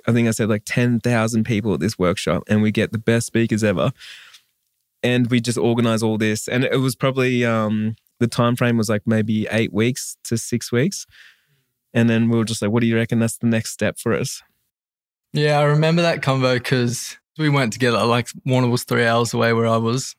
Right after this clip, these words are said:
Speaker 2: staying at that time. And we hadn't been working together for, like, a month or two. And we would have a phone
Speaker 1: Oh,
Speaker 2: call,
Speaker 1: you
Speaker 2: like
Speaker 1: were on holidays, I reckon.
Speaker 2: Yeah, 'cause
Speaker 1: Yeah.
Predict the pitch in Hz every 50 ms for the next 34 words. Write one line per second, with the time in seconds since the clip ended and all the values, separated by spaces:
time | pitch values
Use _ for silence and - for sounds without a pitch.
0 | _ _ - - - 113 113 110 110 - 110 113 - - - 107 113 117 123 147
1 | 147 - _ _ _ _ _ _ _ _ _ _ _ 131 135 131 120 143 139 135
2 | 127 120 120 113 110 123 123 123 117 104 123 117 120 113 - - 120 117 117 117
3 | 123 117 117 117 117 117 - 120 - - 117 113 127 156 147 - - _ _ _
4 | - - _ - - _ _ _ _ - 135 127 123 120 120 120 120 120 117 117
5 | - - - - _ _ _ _ _ _ _ _ _ _ _ _ _ _ _ _
6 | _ _ - 127 131 143 156 160 160 147 131 143 139 127 120 - 160 131 131 131
7 | 143 160 160 160 165 190 214 254 285 277 240 180 147 143 175 220 208 208 180 143
8 | 120 104 101 95 104 - 120 165 226 247 - - 151 160 151 123 107 - - -
9 | _ - - 151 147 139 131 - - - 139 160 151 110 67 117